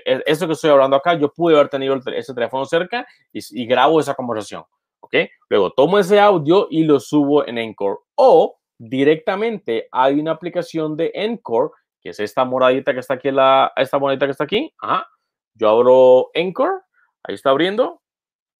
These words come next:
Abro, abro Anchor y en el botón este que está abajo de más, yo puedo agregar, yo puedo agregar nuevos episodios, inclusive puedo grabarlos del teléfono. Desde ese teléfono podría yo, podría yo grabarlos y los puedo cargar,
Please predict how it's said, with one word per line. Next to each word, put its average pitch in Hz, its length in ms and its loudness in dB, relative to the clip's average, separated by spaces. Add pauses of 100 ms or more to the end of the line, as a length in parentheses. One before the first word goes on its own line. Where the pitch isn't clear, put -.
(440)
Abro, 127 560 0
abro 127 380 0
Anchor 185 500 -2
y 214 400 -6
en 104 160 -8
el 98 140 -6
botón 143 440 -2
este 151 280 -4
que 147 60 -8
está 147 140 -4
abajo 143 680 2
de 143 80 2
más, 156 320 -4 (300)
yo 139 300 -4
puedo 156 300 2
agregar, 123 760 -2 (480)
yo 117 160 -12
puedo 143 200 2
agregar 123 560 -2
nuevos 117 300 -8
episodios, 101 460 -12
inclusive 104 340 -10
puedo 139 260 -4
grabarlos 123 800 2
del 101 180 -8
teléfono. 95 400 -8
Desde 107 180 -4
ese 143 100 -8
teléfono 143 440 -2 (300)
podría 120 400 2
yo, 131 480 4 (340)
podría 113 300 4
yo 123 160 2
grabarlos 131 640 2
y 120 80 -10
los 110 200 -8
puedo 117 300 0
cargar, 95 520 -4